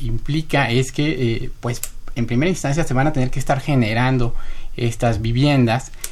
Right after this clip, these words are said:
y que además van a tener que tener el acceso a, a infraestructura y servicios o equipamientos que, bueno, que le permitan a las personas,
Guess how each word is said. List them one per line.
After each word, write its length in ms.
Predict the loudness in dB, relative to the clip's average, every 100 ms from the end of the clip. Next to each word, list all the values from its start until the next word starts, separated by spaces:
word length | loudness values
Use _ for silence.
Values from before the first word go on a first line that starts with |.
| -6
y 100 | -4
que 140 | -2 0
además 400 | 0 4 4 4
van 140 | 2
a 80 | 0
tener 180 | 0 -2
que 120 | -2
tener 380 | -2 -2 0 2
el 200 | 4 6
acceso 560 | 4 2 0 0 2 2
a, 240 | 2 -2 -6
a 60 |
infraestructura 800 | -6 -4 -6 -6 -8 -6 -2 0
y 80 | 0
servicios 720 | 0 -4 -4 -4 -2 -2 -2
o 20 | -4
equipamientos 800 | -6 -2 2 2 2 0 -4 -6 -12 -10 -4
que, 80 |
bueno, 200 | 0 0
que 80 | 2
le 100 | 0
permitan 420 | 0 0 2 2
a 40 | 2
las 160 | 0
personas, 520 | -2 -2 -2 -2 -2